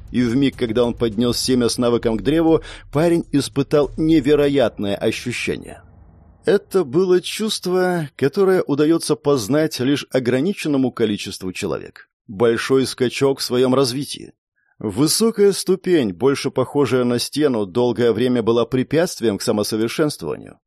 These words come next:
но Уилл всё же смог её преодолеть. И теперь, оглядываясь назад, он понял, какой длинный путь ему пришлось пройти до этого момента, а также то, что это всего лишь первый шаг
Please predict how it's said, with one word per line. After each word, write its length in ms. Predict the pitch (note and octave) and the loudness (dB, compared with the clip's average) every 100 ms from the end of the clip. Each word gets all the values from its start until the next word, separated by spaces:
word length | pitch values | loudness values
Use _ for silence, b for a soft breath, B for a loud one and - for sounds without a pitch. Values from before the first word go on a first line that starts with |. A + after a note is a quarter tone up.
| - | -6
но 220 | G#2+ A2 | 0 2
Уилл 240 | A2+ B2+ A#2+ | 2 2 0
всё 200 | - B2+ | 0 0
же 120 | C3+ | 0
смог 360 | - E3+ F#3+ A2 | -2 -2 -2 0
её 160 | G#2+ | 0
преодолеть. 640 | G2+ A2 G#2+ A2+ A2 - - _ _ _ | 2 2 2 2 0 -2 -14 _ _ _
И 240 | A2+ A#2+ A2+ | 0 2 0
теперь, 540 | - A#2+ - E3 A#2+ | -2 -2 2 2 2
оглядываясь 680 | G2+ A2+ C3 B2+ B2+ A#2+ - | 0 2 2 2 2 0 0
назад, 420 | A#2+ A#2 C#3+ C#3+ | 0 2 0 0
он 180 | B2 A#2 | -2 -4
понял, 500 | - F#3+ C#3 G#2+ - B | -2 0 0 0 -4 B
какой 300 | - C3+ E3+ | -4 0 2
длинный 480 | D#3 A2+ E3 F#3+ F#3 | 2 0 0 0 -4
путь 320 | F#3 G#3 G3 | -4 -6 -4
ему 180 | A#2 A2+ | -2 -2
пришлось 460 | G2+ A2+ - B2 A#2 | 0 -2 0 -2 0
пройти 360 | A#2 A2+ - | 0 0 -2
до 140 | A#2+ A#2+ | 0 0
этого 360 | A#2+ B2 B2+ | 0 -2 0
момента, 580 | C3 C#3+ D#3+ - - - _ - | 0 2 0 -2 -10 -16 _ -6
а 140 | G#2 | -4
также 340 | G#2 A2 - A#2 | 0 0 0 -2
то, 160 | B2 | 0
что 220 | A#2+ - A2+ | -2 -2 -2
это 320 | G#2 G#2+ A#2+ | -2 -2 -2
всего 260 | - B2+ | -2 0
лишь 240 | C3 C3 - | 0 0 -2
первый 400 | A#2+ B2+ C3+ D3 | 0 2 2 2
шаг 380 | - G3+ F#3 | 2 0 0